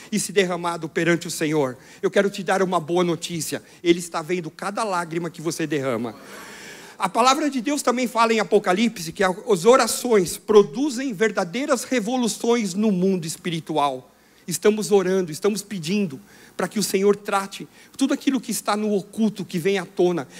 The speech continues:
e que nós sejamos melhores cristãos a cada dia. Outro aspecto,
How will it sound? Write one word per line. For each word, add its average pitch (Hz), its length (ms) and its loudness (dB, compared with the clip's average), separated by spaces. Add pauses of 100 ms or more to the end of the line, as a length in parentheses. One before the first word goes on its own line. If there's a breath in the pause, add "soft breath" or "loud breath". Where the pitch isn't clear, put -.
e 196 80 -4
que 214 100 -4
nós 208 160 2
sejamos 196 400 0
melhores 185 460 0
cristãos 196 580 -4
a 165 80 -6
cada 165 240 -2
dia. 147 400 -4 (400 loud breath)
Outro 220 240 4
aspecto, 208 580 -2